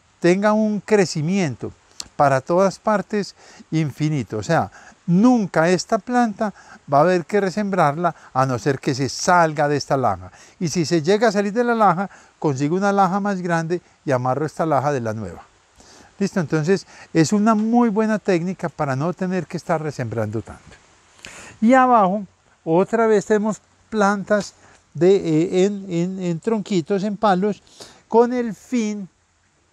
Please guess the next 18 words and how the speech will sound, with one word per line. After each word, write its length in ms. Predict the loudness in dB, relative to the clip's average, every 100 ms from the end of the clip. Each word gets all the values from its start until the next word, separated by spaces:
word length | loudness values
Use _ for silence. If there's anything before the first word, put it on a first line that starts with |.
| _ _ -16
de, 380 | -8 -6 -6 -8 -16 _ _
de 140 | -4 -2
que 160 | -2
estas 260 | 0 0 0
plantas 480 | 0 0 0 -4 -2
de 100 | -2
pronto 480 | 0 0 0 0 0
necesitan, 920 | 0 0 -2 0 0 0 0 -2 -2 -10 -20 _ -2
eh, 200 | 0 0
mayor 460 | -2 -2 0 0 -2
cantidad 360 | -6 -2 -2
de 120 | -2
sombra. 720 | 0 4 4 4 2 -2 -2 -4 -10 -20 _ -4
Y 60 |
aquí 240 | -2 -2 -2
tenemos 320 | -2 -2 -4
estas 300 | -4 -6 -8
planticas 640 | -8 -6 -6 -4 -6 -8